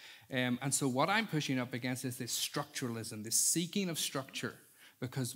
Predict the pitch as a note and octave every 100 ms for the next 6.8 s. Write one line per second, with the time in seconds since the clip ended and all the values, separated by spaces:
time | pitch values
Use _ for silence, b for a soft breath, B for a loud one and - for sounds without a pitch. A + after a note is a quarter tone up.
0 | - C3+ C#3 E3 G3+ - F3+ - E3+ E3
1 | C#3+ C#3+ C3+ A#2 C3 D#3+ C#3 C3 A#2 -
2 | A#2 - - A#2 A#2 C3+ C3 C3 C3 B2
3 | A2+ A2+ A2+ G#2 G2 - B2 A2+ G#2+ G#2+
4 | A2 B2 B2 - - B2 A2+ A#2+ G#2+ -
5 | G2+ - - - B B B B - A2+
6 | A2+ - A#2 A#2 B2+ A#2+ A#2+